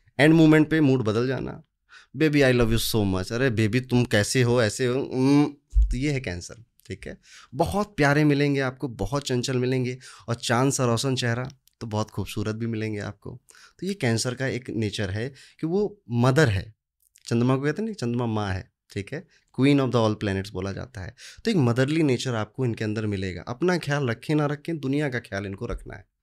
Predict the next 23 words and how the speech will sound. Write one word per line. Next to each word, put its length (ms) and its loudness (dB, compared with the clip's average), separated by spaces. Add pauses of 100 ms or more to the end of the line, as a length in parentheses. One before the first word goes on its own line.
(380)
ओके, 180 -12
तो 140 -10
ये 100 -4
कैंसर 420 -2
राशि 280 -6
है। 200 -14 (460)
अब 200 2
आगे 220 2
बढ़ें, 220 -2 (580)
अब 120 4
आती 260 2
है 60 4
हमारी 280 2
फिफ्थ 300 -4
राशि, 280 -4
which 220 -6
is 60 -4
Leo। 300 -6 (540)
Leo 280 4
is 120 0
ruled 240 2
by 260 0
sun। 160 -4